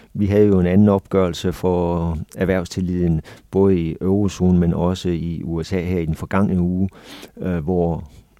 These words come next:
vi så yderligere stigning, altså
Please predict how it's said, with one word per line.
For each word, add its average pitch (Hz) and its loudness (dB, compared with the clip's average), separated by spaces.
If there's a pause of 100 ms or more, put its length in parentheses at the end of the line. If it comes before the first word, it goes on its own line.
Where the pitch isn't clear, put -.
(420)
vi 92 -4
så 92 -4
yderligere 95 0
stigning, 95 0 (220)
altså 82 -6